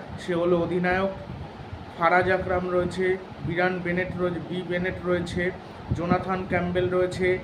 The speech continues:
টেন্ডাই চাতারা রয়েছে, লুক জঙ্গি। লুক জঙ্গি ভালো ইয়র্কার দিতে পারে কিন্তু, আবার জ-, জুতো নিয়ে সেলিব্রেশন করে, কানে এসে ফোন করার, কল করার মতো ভালো বল করে এই প্লেয়ারটা।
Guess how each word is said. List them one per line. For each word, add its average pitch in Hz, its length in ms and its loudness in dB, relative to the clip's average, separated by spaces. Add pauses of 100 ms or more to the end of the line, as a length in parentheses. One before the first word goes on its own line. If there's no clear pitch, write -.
(180)
টেন্ডাই 180 420 2
চাতারা 180 520 2
রয়েছে, 185 460 2 (300)
লুক 180 240 4
জঙ্গি। 180 360 0
লুক 180 380 -2
জঙ্গি 190 320 -2
ভালো 165 240 0
ইয়র্কার 180 520 2
দিতে 185 220 -2
পারে 180 200 4
কিন্তু, 151 420 -4 (300)
আবার 165 180 4 (140)
জ-, 156 260 0
জুতো 185 240 0
নিয়ে 190 240 -2
সেলিব্রেশন 180 640 0
করে, 180 160 0
কানে 175 420 0 (260)
এসে 175 340 -2 (100)
ফোন 170 260 -4
করার, 175 280 2
কল 170 440 2
করার 165 200 0
মতো 156 240 -4
ভালো 147 320 0
বল 180 280 2
করে 170 160 0
এই 165 340 -2
প্লেয়ারটা। 147 500 -2